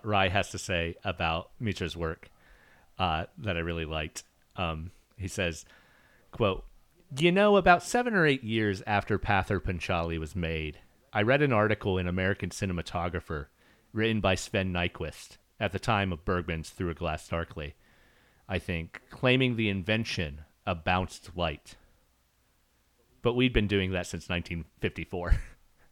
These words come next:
Um, uh, so, <laughs> so Rai, Rai says Mitra is on the forefront, <laughs> um, and,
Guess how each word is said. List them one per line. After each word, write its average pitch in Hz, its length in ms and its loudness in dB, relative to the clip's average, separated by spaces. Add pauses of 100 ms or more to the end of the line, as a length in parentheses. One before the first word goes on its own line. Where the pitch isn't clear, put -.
(180)
Um, - 260 -4 (1700)
uh, 92 240 -2 (580)
so, 127 260 2 (160)
<laughs> - 140 -18
so - 240 0
Rai, 175 540 4
Rai 127 580 6
says 98 300 0
Mitra 92 480 -4
is 123 320 -2 (160)
on 120 160 0
the 95 60 -4
forefront, 113 640 -4 (100)
<laughs> - 100 -20
um, 160 260 -6 (680)
and, 92 280 -6